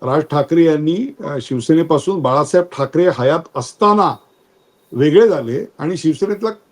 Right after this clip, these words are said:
फारशा एक बाळा नांदगावकर आणि शिशिर शिंदे वगैरे सोडले तर बाकी कोणा मोठ्या नेत्याला न घेता त्यांनी स्वतःच्या हिमतीवर एकोणीस वर्ष पक्ष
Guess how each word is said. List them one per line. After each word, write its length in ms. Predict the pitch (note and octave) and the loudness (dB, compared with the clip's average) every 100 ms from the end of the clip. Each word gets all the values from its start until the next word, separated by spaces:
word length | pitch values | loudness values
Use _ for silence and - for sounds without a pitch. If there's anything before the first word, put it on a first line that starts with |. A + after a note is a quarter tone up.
| - | -6
फारशा 340 | D3 C3+ G#3+ G#3+ - _ E3+ | -6 -2 -2 -2 -8 _ -10
एक 160 | D3+ - _ _ _ | -10 -12 _ _ _
बाळा 260 | B2 C#3+ E3+ | -4 0 0
नांदगावकर 680 | D3+ D3+ D#3+ E3 E3 D#3+ D3 | 0 0 0 0 0 2 0
आणि 160 | C#3 | -2
शिशिर 320 | C3 C3 E3 C#3+ | -6 -2 -2 -2
शिंदे 320 | C#3+ C#3+ D#3 | -6 0 2
वगैरे 240 | D3 D3+ | 2 0
सोडले 460 | D3 C#3 C#3+ B2 G#2+ - _ _ _ F#3+ | 0 -2 0 -2 -4 -14 _ _ _ -2
तर 40 | |
बाकी 260 | E3 D#3+ A3 | -2 -2 -2
कोणा 240 | A3 A#3+ | 0 0
मोठ्या 320 | G#3 E3+ F#3 | 0 0 0
नेत्याला 380 | F#3+ F3 F#3 F#3+ | 0 0 2 2
न 220 | F3 G3+ | 0 0
घेता 280 | D#3 C#3+ C3+ | 0 -2 -4
त्यांनी 220 | C#3 F3 | -6 -8
स्वतःच्या 440 | G3+ D3 E3+ E3+ A#3+ C#4+ _ _ _ _ | -6 -6 -4 -6 -8 -8 _ _ _ _
हिमतीवर 480 | D3 D#3 A3+ G#3 D3+ | -4 -4 0 2 2
एकोणीस 440 | C#3 A#2+ E3 D3+ | -2 -4 -4 -2
वर्ष 260 | D3+ C3+ - | -2 -2 -4
पक्ष 460 | G#3+ - C3+ - | -6 -6 -10 -6